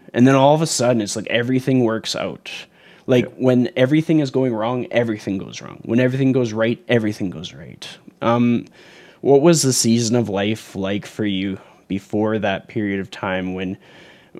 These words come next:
Speaker 1: when everything started to work out for you?
Speaker 2: So I, I started to question it a lot. Um,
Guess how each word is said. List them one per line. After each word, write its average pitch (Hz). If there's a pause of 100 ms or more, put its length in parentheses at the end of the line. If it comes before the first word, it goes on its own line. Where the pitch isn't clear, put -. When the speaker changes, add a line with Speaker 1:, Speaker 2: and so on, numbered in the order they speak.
(180)
Speaker 1:
when 107 (100)
everything 110
started 104
to 107
work 95
out 101
for -
you? 57 (560)
Speaker 2:
So -
I, 123 (280)
I 117
started 135
to 110
question -
it 107
a 104
lot. 104 (380)
Um, 85